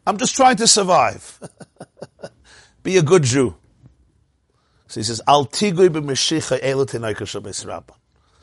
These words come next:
Whatever happens in life, don't allow that inner, inner Mashiach in you to get crushed, to get stifled. Don't lose your idealism.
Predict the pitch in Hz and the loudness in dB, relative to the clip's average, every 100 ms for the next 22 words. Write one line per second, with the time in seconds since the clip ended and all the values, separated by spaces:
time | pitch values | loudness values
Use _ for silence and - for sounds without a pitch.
0 | _ - 131 196 202 165 160 170 156 131 | _ -4 4 6 6 2 0 -2 -2 -2
1 | 127 117 101 92 - - - _ _ _ | 0 -2 -2 -8 -16 -20 -20 _ _ _
2 | _ _ _ _ - 107 123 190 165 131 | _ _ _ _ -14 2 6 6 4 -4
3 | - - _ - 127 143 135 120 110 107 | -10 -14 _ -8 -6 0 2 2 2 0
4 | 120 - 165 175 160 139 135 98 _ _ | -2 -2 -2 2 2 2 -2 -12 _ _
5 | _ _ - 165 160 147 127 - 151 127 | _ _ -6 -4 -2 -2 -2 0 2 2
6 | - 107 101 98 104 107 _ _ _ _ | 0 -6 -4 -6 -8 -12 _ _ _ _
7 | _ - 110 123 - - 127 95 - - | _ -8 -2 -2 -2 -2 0 0 -6 -12
8 | - - 113 131 - - 113 98 - - | -14 -8 -4 -2 -2 0 -2 -2 -10 -18
9 | _ _ _ _ _ _ _ - 156 180 | _ _ _ _ _ _ _ 0 0 2
10 | 165 170 147 117 127 117 113 127 120 104 | 0 0 0 0 0 0 0 0 0 -2
11 | 92 80 | -8 -10